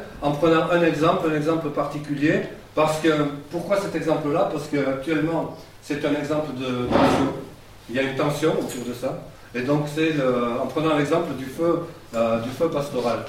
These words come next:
Et la quatrième partie, c'est une introduction à la biodiversité, c'est-à-dire dans un monde en transition, euh, en transition écologique. Je pense que tout le monde en entend parler, hein, c'est quelque chose qui est très, qui est très prégnant.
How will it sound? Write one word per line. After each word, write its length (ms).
Et 160
la 320
quatrième 380
partie, 420
c'est 200
une 160
introduction 800
à 120
la 240
biodiversité, 760
c'est-à-dire 320
dans 320
un 60
monde 300
en 100
transition, 480
euh, 600
en 40
transition 460
écologique. 480
Je 60
pense 160
que 140
tout 20
le 100
monde 200
en 160
entend 220
parler, 340
hein, 180
c'est 100
quelque 200
chose 200
qui 80
est 80
très, 300
qui 60
est 40
très 180
prégnant. 360